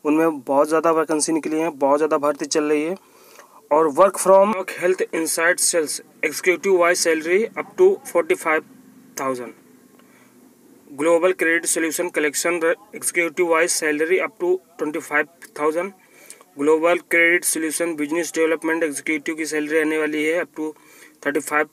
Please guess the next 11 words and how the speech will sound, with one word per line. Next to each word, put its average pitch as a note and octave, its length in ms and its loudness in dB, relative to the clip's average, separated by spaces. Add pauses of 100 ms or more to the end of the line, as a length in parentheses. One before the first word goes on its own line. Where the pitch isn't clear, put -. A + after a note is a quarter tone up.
थाउजेंड, E3+ 360 -2 (340)
ग्लोबल D#3 400 2
क्रेडिट E3 220 0
सॉल्यूशन D#3+ 480 -4 (100)
एमआईएस D3+ 480 0
एग्जीक्यूटिव D3+ 500 -6
सैलरी D3+ 520 -4
up - 100 -6 (100)
to D#3+ 120 -8 (920)
thirty D3+ 320 -2
thousand, D#3+ 360 0